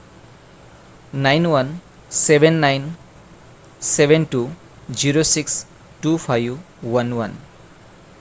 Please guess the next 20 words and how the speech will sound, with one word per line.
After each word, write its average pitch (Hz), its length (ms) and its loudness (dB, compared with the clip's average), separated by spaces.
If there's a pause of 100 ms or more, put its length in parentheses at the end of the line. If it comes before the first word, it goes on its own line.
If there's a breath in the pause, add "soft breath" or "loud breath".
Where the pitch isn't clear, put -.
(1000)
पुन्हा 127 220 -4
एकदा 113 180 -6
सांगतो, 117 420 -10 (540)
नाईन 127 380 -2
वन 135 260 -4 (680)
सेवन 151 400 4
नाईन 135 360 -4 (500)
सेवन 147 500 2
टू 147 220 -4 (1200)
झिरो 160 280 2
सिक्स 151 420 0 (500)
टू 160 180 -2
फाईव्ह 127 440 -4 (480)
डबल 127 420 0
वन. 120 300 -4 (800 loud breath)
दुसरं 147 480 0 (100)
मोबाईल 135 400 -2
क्रमांक 117 380 -6
आहे 131 240 -10 (1400)
सेवन 165 640 4